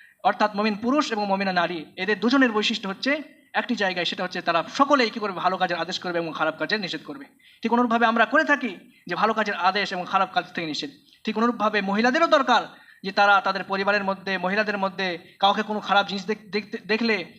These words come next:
তাকে সেটা মানা করবে, ভালো জিনিসের উপদেশ দিবে। কাউকে নামাজ ঠিকমতো হচ্ছে না, তখন তারা কি করবে? নামাজ এভাবে সেজদা করতে হয়, এভাবে শুয়ে সেজদা করতে নাই, পুরুষের মতনই সেজদা করতে হয়, এটা তারা শিক্ষা দেবে, ভালো কাজের আদেশ করবে। ঠিক অনুরূপভাবে মহিলাদেরকেও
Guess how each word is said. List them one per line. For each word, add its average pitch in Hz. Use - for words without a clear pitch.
তাকে 202
সেটা 226
মানা 262
করবে, 247
ভালো 240
জিনিসের 247
উপদেশ 285
দিবে। 262
কাউকে 254
নামাজ 240
ঠিকমতো 254
হচ্ছে 254
না, 226
তখন 285
তারা 277
কি 262
করবে? 226
নামাজ 196
এভাবে 202
সেজদা 202
করতে 196
হয়, 196
এভাবে 208
শুয়ে 220
সেজদা 214
করতে 202
নাই, 196
পুরুষের 247
মতনই 240
সেজদা 220
করতে 220
হয়, 220
এটা 285
তারা 269
শিক্ষা 269
দেবে, 214
ভালো 277
কাজের 277
আদেশ 240
করবে। 180
ঠিক 339
অনুরূপভাবে 339
মহিলাদেরকেও 226